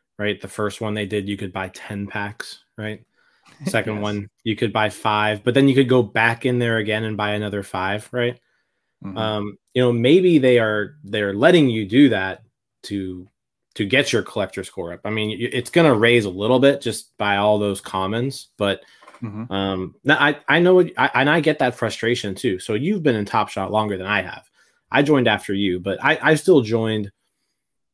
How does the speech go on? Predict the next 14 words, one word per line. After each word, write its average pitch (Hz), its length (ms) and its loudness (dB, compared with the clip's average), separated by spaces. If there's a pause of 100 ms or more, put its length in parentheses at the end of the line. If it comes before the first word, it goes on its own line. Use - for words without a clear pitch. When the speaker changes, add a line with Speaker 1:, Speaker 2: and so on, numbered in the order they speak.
(540)
Speaker 1:
you 131 100 4
know, 135 100 6
near 123 220 6
the 131 80 4
beginning 101 460 -2
of 90 80 -10
Series 101 360 -4
two, 98 400 -4 (400)
right? 92 280 -6 (440)
Um, 101 540 -6 (960)
and 107 520 -2 (460)
all 127 220 6
these 127 280 6
rare 107 520 0